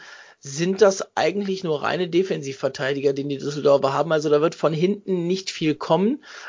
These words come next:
Ähm, das müssen die Stürmer alleine kreieren und dann muss man einfach mal gucken, wo es hingeht.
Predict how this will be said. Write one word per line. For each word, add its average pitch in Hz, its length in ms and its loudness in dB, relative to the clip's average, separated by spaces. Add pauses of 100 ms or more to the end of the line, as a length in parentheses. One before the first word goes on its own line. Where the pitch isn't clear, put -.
(160)
Ähm, 170 200 6
das 165 220 2
müssen 180 200 0
die 180 100 2
Stürmer 190 340 4
alleine 170 360 -2
kreieren 151 400 0
und 143 120 0
dann 165 100 4
muss 190 180 4
man 170 140 2
einfach 160 240 2
mal 143 140 0
gucken, - 340 -2
wo 185 80 10
es 185 100 2
hingeht. 175 440 2